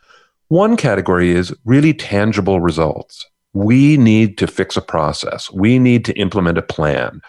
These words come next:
We need to create some change in this part of our organization. Those are tangible things that we're gonna be able to measure. And those kind of goals are great. Another kind of goal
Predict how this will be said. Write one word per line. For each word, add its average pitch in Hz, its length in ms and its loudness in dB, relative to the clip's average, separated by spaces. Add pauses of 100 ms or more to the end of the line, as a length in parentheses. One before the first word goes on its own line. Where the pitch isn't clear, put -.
(180)
We 117 340 4
need 127 260 2
to 87 600 0 (200)
create 101 360 0
some 92 220 -2
change 87 540 -2
in 80 460 -2 (220)
this 90 400 -2
part 90 280 -2
of 80 100 -4
our 78 160 0
organization. 76 720 -2 (240)
Those 196 160 2
are 113 140 -2
tangible 107 580 -2
things 85 320 -4
that 78 100 -6
we're 76 120 -8
gonna 76 120 -4
be 73 120 -4
able 71 160 -4
to - 120 -14
measure. 69 500 -10 (800)
And 90 180 0
those 90 220 2
kind 120 220 -4
of 127 80 -4
goals 69 340 -6
are 107 120 -2
great. 190 500 -4 (1120)
Another 92 440 2
kind 123 220 -2
of 82 60 -4
goal 80 440 -2